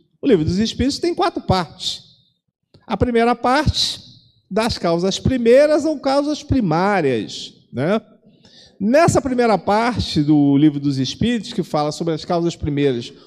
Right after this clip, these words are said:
né, nós vamos encontrar uma obra da codificação que está atrelada a essa primeira parte do Livro dos Espíritos.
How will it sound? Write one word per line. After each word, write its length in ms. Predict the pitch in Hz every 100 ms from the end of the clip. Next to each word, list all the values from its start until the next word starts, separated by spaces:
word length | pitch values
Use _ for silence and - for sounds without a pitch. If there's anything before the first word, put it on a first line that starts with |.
| _ _ _ _ _ _ _ - - - -
né, 360 | 151 180 208 190
nós 240 | 208 262
vamos 300 | 269 294 247
encontrar 1000 | 277 247 220 175 175 202 226 170 - - - _
uma 260 | 254 294 214
obra 380 | 196 226 208 180
da 140 | 196
codificação 720 | 202 180 - 185 180 156 262
que 80 | 269
está 260 | 277 302 294
atrelada 640 | 302 302 254 240 302 262
a 20 |
essa 160 | 220 214
primeira 380 | 202 202 190
parte 340 | 175 185 196 208
do 140 | 202
Livro 200 | 214 208
dos 160 | 202 220
Espíritos. 720 | 247 - 180 165 156 -